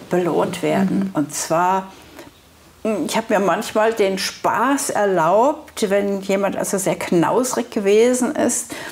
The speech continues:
Speaker 1: mit dem Bezahlen in seiner Heilsitzung und, ähm, zum Beispiel sagte, „Ja, aber das waren doch jetzt nur zwanzig Minuten, äh, die du jetzt gebraucht hast, dass mein Hexenschuss jetzt weg ist,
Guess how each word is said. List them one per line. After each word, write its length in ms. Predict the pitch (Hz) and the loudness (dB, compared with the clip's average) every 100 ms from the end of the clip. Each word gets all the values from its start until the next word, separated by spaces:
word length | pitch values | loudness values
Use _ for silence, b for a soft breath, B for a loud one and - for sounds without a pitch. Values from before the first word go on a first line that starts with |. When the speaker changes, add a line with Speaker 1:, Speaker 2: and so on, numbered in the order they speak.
| B - | B -2
Speaker 1:
mit 260 | 202 214 | -2 0
dem 180 | 196 196 | 0 0
Bezahlen 640 | 190 - 196 185 196 240 226 | -2 -4 0 2 2 2 0
in 60 | |
seiner 380 | 220 208 202 196 | 0 0 0 0
Heilsitzung 1040 | 190 196 247 247 247 226 - 240 214 220 220 - B B B B B - | 2 4 4 2 0 -4 -2 0 2 0 -4 -14 B B B B B -2
und, 440 | 202 202 196 190 | 0 0 -2 -2
ähm, 420 | - 202 190 185 185 - | 0 0 0 -4 -8 -8
zum 140 | - | -2
Beispiel 260 | 196 202 202 | -2 -2 -4
sagte, 300 | 214 - 202 | -4 -2 0
„Ja, 80 | 175 | 0
aber 120 | 185 | 0
das 240 | 196 208 | -2 -2
waren 140 | 185 196 | -2 -2
doch 100 | 196 | -4
jetzt 300 | - 208 - | -4 -4 -2
nur 140 | 196 | -2
zwanzig 500 | - 196 226 - 185 | -2 -2 -2 -6 -4
Minuten, 600 | 202 196 247 262 220 220 220 B B B B | -4 0 0 0 0 0 -4 B B B B
äh, 140 | - 190 | -2 -2
die 160 | 196 | -2
du 80 | 202 | 0
jetzt 240 | 202 202 - | 0 0 -6
gebraucht 480 | 180 170 185 - | -2 0 0 0
hast, 180 | 233 220 | -4 -2
dass 200 | 208 202 | -2 0
mein 380 | 214 190 185 185 | 0 2 2 2
Hexenschuss 600 | 185 277 - 240 - 254 | 0 -2 -4 -2 -2 0
jetzt 260 | 247 233 180 | -2 -2 0
weg 280 | 165 - - | 0 -2 0
ist, 460 | 226 - - - | 0 0 -6 -8